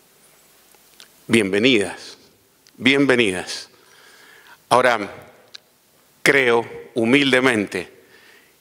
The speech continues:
que la relación médico-paciente se puede ver enriquecida con estos recursos tecnológicos, pero nunca va a reemplazar la empatía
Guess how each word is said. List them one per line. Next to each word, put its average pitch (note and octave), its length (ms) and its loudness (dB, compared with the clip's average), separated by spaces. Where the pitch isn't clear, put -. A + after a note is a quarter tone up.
que A2+ 120 2
la G#2 160 2
relación G#2+ 600 2
médico-paciente C#3+ 1600 0
se - 280 0
puede C#3+ 380 4
ver D#3+ 440 0
enriquecida G#2+ 840 2
con G2 160 -6
estos A2 280 -2
recursos G#2+ 480 -4
tecnológicos, G2 880 -2
pero A2 220 4
nunca C#3 440 2
va B2+ 380 2
a G#2+ 60 0
reemplazar G#2 680 -2
la A#2 120 2
empatía B2 800 0